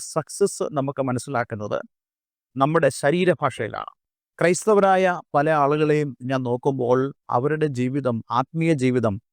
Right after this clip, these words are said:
ഏറ്റവും ധന്യമാണ്, സക്സസ്ഫുൾ ആണെന്ന് എനിക്ക് മനസ്സിലാകുന്നത് അവരുടെ ശരീരഭാഷയിലും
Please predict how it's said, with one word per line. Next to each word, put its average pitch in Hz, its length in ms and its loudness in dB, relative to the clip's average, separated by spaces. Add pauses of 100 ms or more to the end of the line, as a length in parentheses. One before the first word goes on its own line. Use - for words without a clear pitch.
(460)
ഏറ്റവും 165 340 4
ധന്യമാണ്, 147 720 2
സക്സസ്ഫുൾ 165 580 -2
ആണെന്ന് 143 360 2 (100)
എനിക്ക് 135 300 -4
മനസ്സിലാകുന്നത് 120 720 0 (520)
അവരുടെ 131 360 2
ശരീരഭാഷയിലും 123 1000 -2